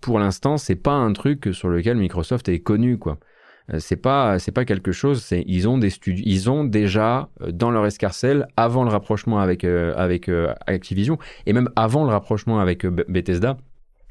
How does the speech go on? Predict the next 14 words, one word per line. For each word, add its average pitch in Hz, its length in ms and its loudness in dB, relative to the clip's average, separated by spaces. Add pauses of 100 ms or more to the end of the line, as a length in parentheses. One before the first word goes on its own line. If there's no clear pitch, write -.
(140)
des 110 160 2
studios 123 300 2
en 123 80 2
détresse, 120 440 0 (420)
euh, 92 120 2
dont 113 200 0
on 127 60 0
n'a 117 120 2
pas 110 120 0
de 110 60 2
nouvelles 107 280 2
depuis 95 280 0
très - 180 -2
longtemps, 107 460 0